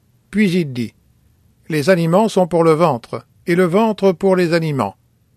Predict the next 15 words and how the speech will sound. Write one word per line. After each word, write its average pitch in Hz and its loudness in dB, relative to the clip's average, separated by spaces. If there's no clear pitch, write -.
Et 170 0
Dieu 220 0
détruira 180 2
l'un 175 2
comme 170 -2
les 165 -2
autres. 127 -4
Mais 180 2
le 208 2
corps 196 2
n'est 170 -2
pas 180 2
pour 160 -2
la 151 2
débauche. 135 -4